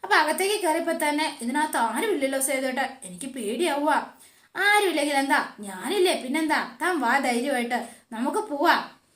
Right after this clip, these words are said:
നമ്മൾ റൂം കണ്ടിട്ടേ ഇവിടുന്ന് പോവും" എന്ന് പറഞ്ഞ് സേതു വാശി പിടിച്ചു. അപ്പോഴേക്കും ദേ കറണ്ടും പോയി. "അയ്യോ സേതുവേട്ടാ പോവാ, താൻ പേടിക്കണ്ട,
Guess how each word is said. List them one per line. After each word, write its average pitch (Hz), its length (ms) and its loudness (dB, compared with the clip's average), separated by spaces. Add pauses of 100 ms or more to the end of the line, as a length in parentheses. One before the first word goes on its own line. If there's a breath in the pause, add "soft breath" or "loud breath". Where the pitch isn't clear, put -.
(240 soft breath)
നമ്മൾ 392 340 4
റൂം 294 240 2
കണ്ടിട്ടേ 262 400 -2
ഇവിടുന്ന് 330 300 0
പോവും" 269 440 -2
എന്ന് 247 160 -4
പറഞ്ഞ് 233 280 0
സേതു 320 300 0
വാശി 247 460 0
പിടിച്ചു. 254 300 -4
അപ്പോഴേക്കും 349 840 -2
ദേ 262 100 -8 (100)
കറണ്ടും 294 460 -2
പോയി. 233 160 -4 (120)
"അയ്യോ 233 240 -6
സേതുവേട്ടാ 302 400 0
പോവാ, 370 380 4 (500 loud breath)
താൻ 415 180 4
പേടിക്കണ്ട, 294 520 0